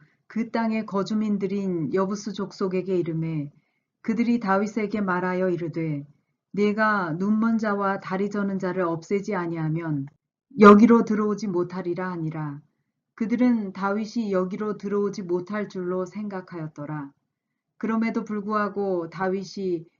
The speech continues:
시온의 강한 요새를 빼앗았는데 바로 그것이 다윗의 도시니라.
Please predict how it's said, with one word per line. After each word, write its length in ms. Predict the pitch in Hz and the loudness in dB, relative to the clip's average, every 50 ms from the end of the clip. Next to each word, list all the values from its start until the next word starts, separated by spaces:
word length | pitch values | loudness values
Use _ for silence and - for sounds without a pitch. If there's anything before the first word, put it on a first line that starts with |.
| _ _ | _ _
시온의 640 | - - - 269 254 247 240 233 226 226 220 208 | -10 -4 -2 0 2 2 2 2 0 -2 -4 -6
강한 440 | - - 190 185 196 202 208 196 180 | -6 -6 -4 -4 -2 -2 -2 0 0
요새를 540 | 180 190 190 - 208 202 190 190 185 180 185 | 0 0 -2 -2 -4 -4 -2 -2 -2 -4 -4
빼앗았는데 840 | 214 220 165 202 - - 185 170 165 165 160 151 170 160 151 143 147 - _ _ _ _ _ _ _ | -6 -6 -6 -6 -8 -8 -8 -6 -4 -4 -4 -4 -4 -6 -6 -8 -10 -14 _ _ _ _ _ _ _
바로 380 | - 196 196 202 202 202 196 | -6 -4 -2 -2 -2 -2 -4
그것이 640 | 202 202 180 190 190 180 185 - 190 185 175 165 156 160 | -4 -6 -6 -4 -4 -6 -6 -6 -4 -2 -2 -2 -4 -6
다윗의 640 | - - 175 185 190 202 196 196 - 208 202 202 190 - | -8 -6 -4 -2 -2 -2 -4 -6 -6 -6 -6 -6 -8 -8
도시니라. 760 | 170 175 160 - 202 185 165 151 151 151 151 147 139 139 | -10 -10 -10 -8 -6 -4 -4 -4 -4 -4 -6 -6 -6 -8